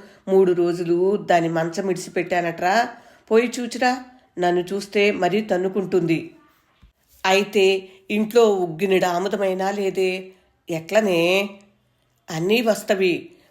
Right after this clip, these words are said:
పైన భగవంతుడు ఉన్నాడు. ఇప్పుడు రాగిదమ్మిడి ఇయ్యని వారే రేపు పిలిచి రూపాయలకు రూపాయలు ఇస్తారు.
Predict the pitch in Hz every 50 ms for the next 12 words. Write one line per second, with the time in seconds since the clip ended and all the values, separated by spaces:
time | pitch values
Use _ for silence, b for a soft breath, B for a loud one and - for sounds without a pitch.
0 | B B 170 165 160 175 180 185 180 175 175 185 196 196 185 160 165 165 175 175
1 | 185 190 185 - - 180 175 170 170 175 175 165 165 151 - - b b b b
2 | b b b b 185 175 - - 170 175 170 180 196 196 175 170 160 165 165 175
3 | 160 175 165 165 170 165 175 175 175 170 - - - - _ - 175 170 165 185
4 | 196 190 190 190 180 170 165 175 175 175 175 175 B B B B B B 196 208
5 | 208 208 202 185 185 - 185 190 202 196 - - 190 190 190 208 214 185 170 175
6 | 175 170 214 202 190 190 185 180 185 175 170 170 170 196 185 180 175 170 165 -
7 | - - 170 160 151 165 156